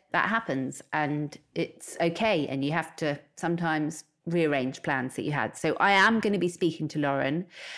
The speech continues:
That episode will probably go out quite a bit later in the series, probably around end of November time, something like that. So look out for that chat. I'm really looking forward to it.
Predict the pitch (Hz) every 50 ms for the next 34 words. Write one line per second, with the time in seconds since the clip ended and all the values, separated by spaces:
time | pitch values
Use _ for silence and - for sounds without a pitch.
0 | - - - - - 190 - - - - 175 - 190 165 165 170 170 160 - -
1 | 156 170 165 - 175 160 160 156 151 151 151 - - - - - - - 214 -
2 | 160 - 185 - - 175 180 175 170 175 170 - 170 160 156 160 151 - - 175
3 | 160 156 147 143 147 147 135 - - - 165 - 160 160 160 151 151 147 143 139
4 | 139 139 139 139 143 - - 175 170 151 151 139 147 139 127 143 131 131 123 117
5 | - - 139 113 101 104 120 - 107 120 - 98 101 92 - - 104 92 85 -
6 | - - - - 139 123 127 - - - - - - - - - - - 165 165
7 | 165 151 135 107 - - - 131 131 113 - - - - 139 131 - - 139 143
8 | 143 135 - 160 151 151 143 143 139 135 143 - - 123 - - 123 117 123 123
9 | - 143 139 139 135 131 - - -